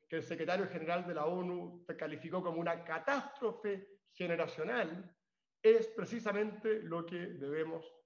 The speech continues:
abordar. La, la, solo para poner tres antecedentes más sobre la mesa, hicimos un estudio junto al Banco Mundial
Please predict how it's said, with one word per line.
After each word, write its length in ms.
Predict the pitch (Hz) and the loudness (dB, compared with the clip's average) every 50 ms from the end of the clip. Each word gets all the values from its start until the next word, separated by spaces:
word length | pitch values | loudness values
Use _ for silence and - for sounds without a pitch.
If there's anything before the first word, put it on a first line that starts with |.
| _ _ _ _ | _ _ _ _
abordar. 580 | 143 139 131 127 127 120 127 147 120 104 101 - - - _ _ _ _ _ _ _ _ _ _ _ _ _ _ _ _ _ _ _ _ _ _ - | -6 -6 -6 -6 -8 -8 -6 -6 -6 -6 -8 -14 -20 -20 _ _ _ _ _ _ _ _ _ _ _ _ _ _ _ _ _ _ _ _ _ _ -6
La, 500 | 175 175 180 180 175 175 175 - 180 170 151 | 0 4 4 6 6 4 2 0 -2 -6 -4
la, 500 | 143 143 147 143 143 143 - - - - - - - 147 143 - - 135 - - | -4 -2 -2 -2 -2 -4 -6 -10 -12 -16 -16 -14 -12 -12 -14 -12 -14 -14 -14 -14
solo 260 | - - 233 233 240 | 2 6 6 8 8
para 180 | 220 202 190 185 | 6 6 4 2
poner 320 | 202 202 226 226 233 - - 185 - - - - _ _ 190 - - 196 - - - _ | 4 6 6 4 4 2 -6 -10 -12 -12 -16 -20 _ _ -12 -12 -12 -12 -14 -16 -12 _
tres 200 | - 311 311 262 | -2 -2 0 0
antecedentes 500 | 277 233 - 226 185 247 247 247 247 226 | 0 0 2 4 4 4 4 4 4 4
más 160 | 226 233 226 | 4 4 2
sobre 120 | 220 226 233 | 2 0 2
la 60 | 240 | 4
mesa, 220 | 247 220 - 170 | 4 4 4 2
hicimos 320 | 156 - - 214 220 196 208 | -2 -4 0 2 2 4 4
un 140 | 226 214 | 2 2
estudio 360 | 214 214 - 247 254 254 233 - | 0 0 -2 -4 -2 0 0 0
junto 220 | 208 208 185 208 | -2 -4 -4 -4
al 80 | 190 190 | -2 -2
Banco 240 | 208 196 - 190 | -2 -4 -4 -4
Mundial 640 | 196 196 180 170 196 233 233 196 147 131 123 - - | -6 -4 -4 -2 -2 -2 -2 -2 -4 -6 -10 -14 -18